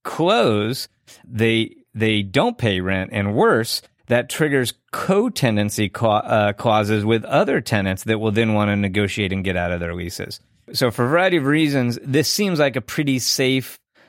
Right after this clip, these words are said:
strategy, and I think they've said they have a bigger pool of money if there are other good bargains to be had.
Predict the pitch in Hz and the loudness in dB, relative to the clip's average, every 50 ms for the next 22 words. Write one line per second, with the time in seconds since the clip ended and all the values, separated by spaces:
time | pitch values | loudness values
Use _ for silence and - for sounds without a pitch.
0 | _ _ _ _ _ - - - - 139 120 123 127 139 143 127 120 160 175 185 | _ _ _ _ _ -14 -8 -2 2 2 4 4 4 2 0 0 0 0 2 2
1 | 175 - 120 120 117 113 110 107 110 - - - 120 110 104 - 180 180 147 113 | 2 0 0 0 2 2 0 0 0 0 0 2 0 0 2 2 0 2 2 2
2 | 113 110 113 117 120 120 117 107 117 113 101 98 120 123 127 120 - - 131 120 | 2 4 4 4 4 4 2 2 0 -2 0 0 0 2 0 0 0 0 0 2
3 | 107 107 120 143 143 120 107 101 95 110 107 104 104 104 107 107 110 107 98 95 | 2 2 2 2 2 0 0 0 0 2 2 2 2 2 0 2 0 0 0 0
4 | 107 104 95 90 87 - 101 101 107 110 113 107 104 101 - - 98 98 95 87 | -2 -2 -2 -4 -4 -2 -2 0 0 0 0 -2 -2 -4 -4 -4 -4 -2 -2 0
5 | 117 135 143 139 120 104 95 92 92 98 | 0 2 2 2 2 2 0 0 -2 -4